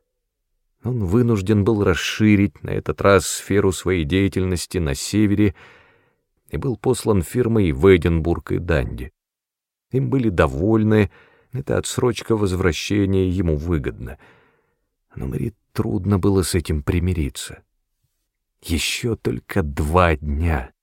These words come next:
Затем вдвоем с Деннисом в уютном домике на Гаршейкском берегу, как в крепости, ей ничего не будет страшно.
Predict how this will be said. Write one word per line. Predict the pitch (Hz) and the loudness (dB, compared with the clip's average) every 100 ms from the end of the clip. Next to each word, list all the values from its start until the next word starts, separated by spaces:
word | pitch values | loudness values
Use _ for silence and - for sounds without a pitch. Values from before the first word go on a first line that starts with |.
| _ _ _ _ _ _ _ _ - | _ _ _ _ _ _ _ _ -8
Затем | 64 64 - 110 98 | -6 -4 -2 0 0
вдвоем | 67 62 69 80 113 98 73 | 0 -4 -2 -2 0 -2 -2
с | 64 64 | -4 -2
Деннисом | 85 107 101 92 107 87 | 2 4 2 2 2 2
в | 67 82 | 0 -2
уютном | 117 110 107 87 69 | -4 -2 0 0 0
домике | 107 98 98 104 | 0 2 2 2
на | 85 71 | 2 2
Гаршейкском | 92 104 - 98 - - 98 85 | 0 0 -2 -4 -4 -4 -2 0
берегу, | - 78 92 107 | 0 0 0 -2
как | - - | -4 -10
в | - - - | -16 -20 -8
крепости, | - 95 110 107 101 - | -2 2 2 2 -4 -6
ей | 98 120 117 | -6 -4 -4
ничего | 120 113 - 104 80 101 98 | -4 -4 -2 -2 0 2 4
не | 87 | 2
будет | 82 87 76 - | 0 -4 -6 -10
страшно. | - - - 73 64 - | -12 -10 -6 -4 -6 -14